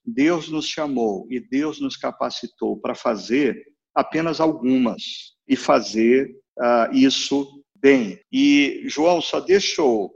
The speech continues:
desculpa alongar, mas é que me chamou a atenção na sua pergunta, é, o conceito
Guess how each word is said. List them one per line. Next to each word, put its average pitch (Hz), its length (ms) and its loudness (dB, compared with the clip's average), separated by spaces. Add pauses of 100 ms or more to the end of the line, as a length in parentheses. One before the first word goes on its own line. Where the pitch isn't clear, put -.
desculpa - 460 -2
alongar, 131 720 2 (100)
mas 131 200 0
é 151 60 2
que 151 160 -8
me 156 80 -4
chamou 143 380 -2
a 156 60 0
atenção 135 640 -4
na 120 140 -4
sua 113 480 -8
pergunta, 113 680 -6 (380)
é, 117 240 0
o 143 120 2
conceito 139 1040 -4